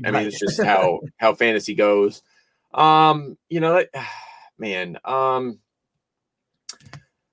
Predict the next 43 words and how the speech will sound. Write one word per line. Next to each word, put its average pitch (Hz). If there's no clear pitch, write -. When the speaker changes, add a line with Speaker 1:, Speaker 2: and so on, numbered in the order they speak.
Speaker 1:
I'll 170
say, 160
uh, 131
man, 143
I 127
don't 139
have 117
a, 113
I 139
don't 147
have 120
a -
good, 127
how 160
about, 233
oh, 165
how 165
about 185
Derrick 135
Henry? 98
How 139
about -
Derrick 120
Henry? 110
He -
Speaker 2:
Ooh. -
Speaker 1:
worries 131
me 120
because 120
guys 131
his 120
age 120
just 107
haven't 113
really 104
panned 135
out 117
in 104
fantasy 117
for 107
a 95
long 107
time. 113